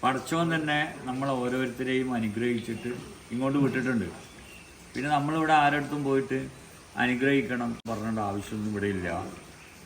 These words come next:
നമുക്കൊരു രോഗം വരുന്ന സമയത്ത് ആ രോഗത്തെ കൃത്യമായി ചികിത്സിക്കുക. നല്ല നല്ല ഡോക്ടേഴ്സ് ഉണ്ടാവും.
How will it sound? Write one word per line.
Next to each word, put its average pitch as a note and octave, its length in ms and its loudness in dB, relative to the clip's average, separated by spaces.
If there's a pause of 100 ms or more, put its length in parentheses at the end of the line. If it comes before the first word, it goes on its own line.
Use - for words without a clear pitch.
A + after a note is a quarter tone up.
(300)
നമുക്കൊരു E3+ 340 4
രോഗം E3 420 4
വരുന്ന D3+ 340 4
സമയത്ത് B2 760 2 (220)
ആ C3+ 160 4
രോഗത്തെ C#3 640 2
കൃത്യമായി B2+ 760 0 (120)
ചികിത്സിക്കുക. G2+ 520 -2 (2000)
നല്ല C3 220 4
നല്ല E3+ 240 4
ഡോക്ടേഴ്സ് D3 580 2
ഉണ്ടാവും. G#2+ 320 0